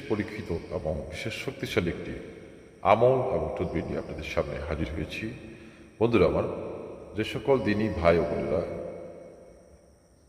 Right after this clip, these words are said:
আমার আজকের এই ভিডিওটি দেখতে পাচ্ছেন, সে দেশ হোক বা দেশের বাইরে প্রবাসী হন না কেন, আপনারা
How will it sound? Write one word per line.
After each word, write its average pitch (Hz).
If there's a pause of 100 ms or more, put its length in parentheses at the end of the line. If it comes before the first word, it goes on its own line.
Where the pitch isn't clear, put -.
(400)
আমার 90 (1000)
আজকের 98
এই 78 (840)
ভিডিওটি 87
দেখতে 78
পাচ্ছেন, 78 (1400)
সে - (720)
দেশ 120 (100)
হোক 123 (200)
বা 82 (140)
দেশের 85
বাইরে 78
প্রবাসী 90
হন 78
না 76
কেন, - (1040)
আপনারা 85